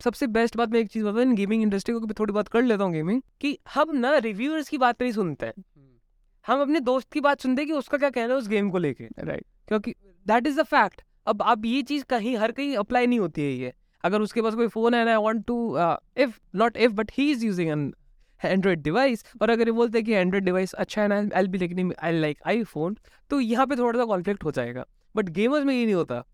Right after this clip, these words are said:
Speaker 1: And I, uh, ask him, "Would you like to play this game?" तो बोलेगा, "नहीं, नहीं, ये ऐसा है।" Then even I'll drop it, because मेरा दोस्त बोल रहा है कि,
Speaker 2: हम्म।
Speaker 1: क्योंकि गेम तो साथ में खेलेंगे ना हम लोग यार।
Speaker 2: Definitely।
Speaker 1: So that is one thing कि पब्लिशर्स पब्लिशिंग में थोड़ा सा एप्पल को कहीं ना कहीं, I think,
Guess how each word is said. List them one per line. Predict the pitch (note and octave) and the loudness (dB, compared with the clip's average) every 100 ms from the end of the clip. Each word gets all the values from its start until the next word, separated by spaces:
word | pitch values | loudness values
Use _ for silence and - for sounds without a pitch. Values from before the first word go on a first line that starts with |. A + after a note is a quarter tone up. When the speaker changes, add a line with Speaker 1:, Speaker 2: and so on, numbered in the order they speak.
| - | -2
Speaker 1:
And | F3 | 2
I, | F#3+ F#3 G3 | 4 4 2
uh, | F3 | 0
ask | F#3 A3 | -2 -2
him, | G#3 - E3+ | -4 -4 -6
"Would | F3+ G#3 | -4 0
you | F#3+ | 0
like | E3 G3+ | 0 -2
to | G3 | -2
play | G3 | -2
this | A#3 A3 | -2 0
game?" | C#4 E3+ _ _ - | 0 -2 _ _ -6
तो | F#3 | -2
बोलेगा, | G3+ G#3 | 0 2
"नहीं, | G3 G3 | 2 2
नहीं, | G#3 G#3 | 0 2
ये | F#3+ | 0
ऐसा | G3 A#3+ | 0 -2
है।" | D#3 | -2
Then | G#3+ - _ - | -6 -10 _ -10
even | A#3+ D4+ | -4 -2
I'll | G#3+ C4+ B3 | 2 2 2
drop | A3 G#3+ C4+ | 0 2 0
it, | A#3 | 0
because | C4 D4 | 0 2
मेरा | A3+ A3+ B3+ | 2 0 0
दोस्त | A#3+ C4 A3 - - | -2 -4 -6 -20 -6
बोल | G3+ A3 | 0 2
रहा | A3+ | 2
है | A3+ | 0
कि, | |
Speaker 2:
हम्म। | A3 B2+ | -2 -4
Speaker 1:
क्योंकि | G#3 A3 - E3 | -4 -4 -6 0
गेम | A3 C4+ | 2 2
तो | D4+ | 0
साथ | C4 B3+ | 0 0
में | D4 B3 | 0 -2
खेलेंगे | F#3 E3 | -2 -2
ना | E4+ | -2
हम | E4 | 0
लोग | A#3+ C3 | -2 -2
यार। | B2+ C3+ | -4 -6
Speaker 2:
Definitely। | D3 C#3 - - _ - | -8 -12 -14 -20 _ -2
Speaker 1:
So | A3 | 2
that | F#3 G#3 | 4 4
is | A#3+ | 2
one | A#3 A3+ | 2 2
thing | A#3 | 0
कि | C4+ - - | -2 -2 0
पब्लिशर्स | B3+ - D4+ F#4+ F4 F4+ E4+ E4 - - _ _ _ _ A#3 | -2 -2 -2 -2 -2 -2 -2 -4 -6 -14 _ _ _ _ -4
पब्लिशिंग | A3 D4 - D#4 D4+ | 0 -2 0 0 2
में | D4 | 0
थोड़ा | - A#3 A#3+ | 0 -2 0
सा | B3+ | 2
एप्पल | F3+ G#3+ | 0 -2
को | A3+ | -6
कहीं | G#3+ G3+ | -4 -2
ना | G#3+ | -2
कहीं, | A3+ | -2
I | - C4+ | 0 0
think, | - C4 | 0 -4